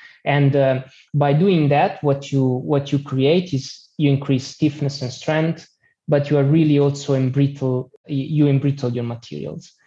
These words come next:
and you make them very prone to damage. In nature, you try to do something in, in a different way,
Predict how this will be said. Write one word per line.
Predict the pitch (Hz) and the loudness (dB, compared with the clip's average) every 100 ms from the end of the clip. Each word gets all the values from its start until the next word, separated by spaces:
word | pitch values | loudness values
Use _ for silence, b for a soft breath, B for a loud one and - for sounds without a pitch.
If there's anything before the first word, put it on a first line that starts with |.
| _ | _
and | 139 139 | 2 4
you | |
make | 139 143 143 | 4 2 0
them | 139 131 | -2 0
very | 135 143 135 | 2 2 0
prone | 135 127 123 | -2 -6 -6
to | 120 | -8
damage. | 127 117 117 101 - - _ b b b b - | -6 -6 -6 -12 -16 -20 _ b b b b 0
In | 160 | 4
nature, | 202 196 - | 4 2 0
you | 147 147 | 2 0
try | 139 156 147 | 0 0 0
to | 143 143 | -2 0
do | 139 131 127 _ _ | 2 0 -2 _ _
something | - - 151 143 139 135 | -10 -2 0 2 0 2
in, | 131 135 | 0 0
in | 143 | 2
a | 131 | 2
different | 151 - 123 117 | 0 0 -4 -4
way, | 127 117 127 165 | -4 -2 -2 -6